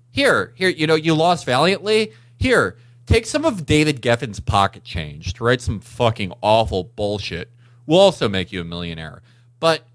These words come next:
not because we give a shit about how you affected anyone's lives or any victory for our ideological point of view. It's because we celebrate someone who lost in style like you did.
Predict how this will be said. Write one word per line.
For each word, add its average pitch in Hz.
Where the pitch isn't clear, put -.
not 214
because 220
we 175
give 135
a 139
shit 127
about 92
how 92
you 90
affected 90
anyone's 87
lives 101
or 76
any 92
victory 117
for 87
our 98
ideological 95
point 95
of 87
view. 117
It's 151
because 165
we 120
celebrate 113
someone 113
who 95
lost 113
in 98
style 87
like 82
you 85
did. 60